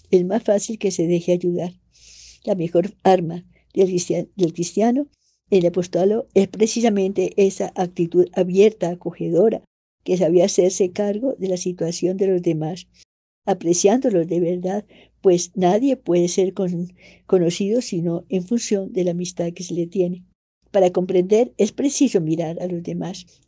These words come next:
en lo mucho que tienen de positivo y ver su fa-, sus fallos,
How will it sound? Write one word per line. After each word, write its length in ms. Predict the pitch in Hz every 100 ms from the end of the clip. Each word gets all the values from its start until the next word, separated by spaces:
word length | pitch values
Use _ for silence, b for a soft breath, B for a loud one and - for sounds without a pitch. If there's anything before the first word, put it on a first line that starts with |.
| _
en 160 | 208 170
lo 80 |
mucho 440 | 165 196 311 339 330 -
que 140 | 175
tienen 420 | 170 190 185 226
de 100 | 226
positivo 640 | 202 175 180 175 175 196 214 _ b b b b b
y 120 | 202
ver 160 | 180 180
su 200 | 180 220
fa-, 180 | 202 170
sus 260 | - - 170
fallos, 460 | 190 190 190 175